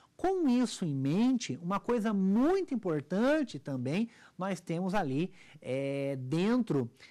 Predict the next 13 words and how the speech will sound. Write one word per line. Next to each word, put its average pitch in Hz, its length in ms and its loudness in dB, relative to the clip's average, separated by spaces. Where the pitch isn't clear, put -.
é, 123 800 -4
da 139 160 -4
declaração 196 800 -4
de 214 120 -2
constitucionalidade. 196 1160 -10
Olha 262 220 0
só, 139 340 -6
quando 226 220 0
nós 311 180 2
entramos 226 380 -2
com 180 160 -6
uma 139 180 -6
ação, 139 420 -4